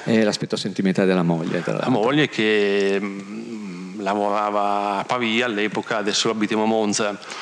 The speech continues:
Speaker 2: e quindi io il venerdì pomeriggio prendevo il treno da Pordenone, perché insegnavo a Pordenone, e andavo a Pavia.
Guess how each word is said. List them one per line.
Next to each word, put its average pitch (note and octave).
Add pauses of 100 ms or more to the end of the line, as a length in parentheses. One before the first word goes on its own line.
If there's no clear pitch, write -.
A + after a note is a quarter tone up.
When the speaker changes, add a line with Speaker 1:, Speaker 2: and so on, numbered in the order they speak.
(300)
Speaker 2:
e A2
quindi D3+
io A#2+
il A2
venerdì G#2+
pomeriggio A2+
prendevo G2+
il G2
treno A2
da F#2+
Pordenone, A2+
perché G#2+
insegnavo G2
a -
Pordenone, C3+
e G#2+
andavo G2+
a F#2
Pavia. G2